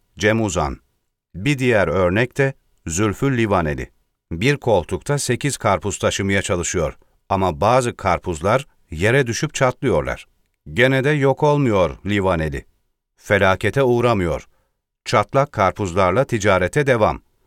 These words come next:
İstanbul'a belediye reisi olmaya çalıştı, C H P'nin başına geçmeye çalıştı. Şimdi de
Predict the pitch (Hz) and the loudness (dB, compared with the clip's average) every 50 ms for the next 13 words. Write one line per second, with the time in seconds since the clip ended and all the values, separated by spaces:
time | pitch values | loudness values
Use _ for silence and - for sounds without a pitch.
0 | _ _ _ _ 104 101 - - 131 131 135 135 131 127 139 139 135 117 113 113 | _ _ _ _ -6 -6 -2 0 0 0 2 0 0 2 2 0 2 2 2 2
1 | 117 117 110 117 131 131 120 110 101 98 98 - 120 101 95 92 90 92 92 90 | 2 2 2 2 0 2 2 2 2 2 0 0 2 2 2 2 2 0 0 -2
2 | - - 82 69 71 - - - - 123 127 - _ _ _ - 80 71 98 101 | -2 -2 -4 -4 -4 -8 -6 -4 -4 -4 -4 -6 _ _ _ -8 -4 0 2 2
3 | 101 95 - 107 110 127 135 123 107 101 - 120 120 113 98 92 92 87 - 101 | 2 0 0 0 0 0 2 2 0 0 2 0 0 0 2 0 -2 -2 -2 -2
4 | 101 98 92 - 98 82 73 71 - - 78 - - _ _ _ _ _ _ _ | -2 -2 -2 -2 -2 -4 -2 -4 -6 -8 -10 -12 -12 _ _ _ _ _ _ _
5 | _ _ - - 131 110 95 82 78 95 110 131 | _ _ -4 -2 0 0 0 0 0 0 0 0